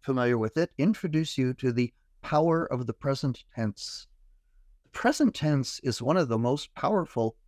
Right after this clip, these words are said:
writing styles that you can use when it comes to policies and rules. Not office hours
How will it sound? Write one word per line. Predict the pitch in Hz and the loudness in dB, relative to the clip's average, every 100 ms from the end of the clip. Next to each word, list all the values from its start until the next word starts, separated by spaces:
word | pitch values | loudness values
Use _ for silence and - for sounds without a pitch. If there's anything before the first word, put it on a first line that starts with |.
| _ _ _ _ _ _ - | _ _ _ _ _ _ 0
writing | 135 143 123 | 2 4 0
styles | - 131 117 120 120 - | 0 2 4 2 0 -4
that | 120 | -4
you | 117 | -4
can | - 131 | 2 2
use | 104 151 107 - | 4 4 2 -2
when | 104 104 | -6 -6
it | - | -2
comes | 123 120 - | -2 -2 -4
to | - | -6
policies | - 113 117 - 110 113 | 2 2 2 -4 -6 -4
and | 107 | 0
rules. | 135 117 - - - _ _ - | 2 2 0 -10 -20 _ _ 0
Not | 147 220 - | 2 2 2
office | 190 208 170 | 0 2 0
hours | 170 156 156 143 | 2 2 2 -2